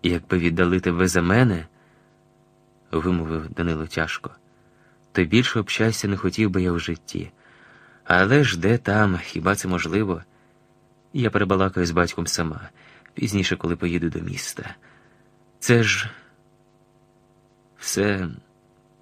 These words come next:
за тиждень мені вертати, і вони поїдуть зі мною. І там я скажу їм, бо тут може бути лихо, а там якось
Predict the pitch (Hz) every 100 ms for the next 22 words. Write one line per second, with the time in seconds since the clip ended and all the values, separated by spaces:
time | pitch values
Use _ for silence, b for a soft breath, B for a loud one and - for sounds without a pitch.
0 | _ - 90 90 101 110 101 87 87 87
1 | 90 85 _ _ 95 92 90 - 101 104
2 | - - b b b b b b _ -
3 | 87 80 98 98 95 98 92 87 - 104
4 | 98 85 B B B B 95 - 101 110
5 | 101 - 92 87 101 110 98 95 85 90
6 | 90 - 135 135 - - - - 90 98
7 | 107 101 82 101 92 85 98 123 - -
8 | - b b b b 95 95 135 131 90
9 | 113 107 - -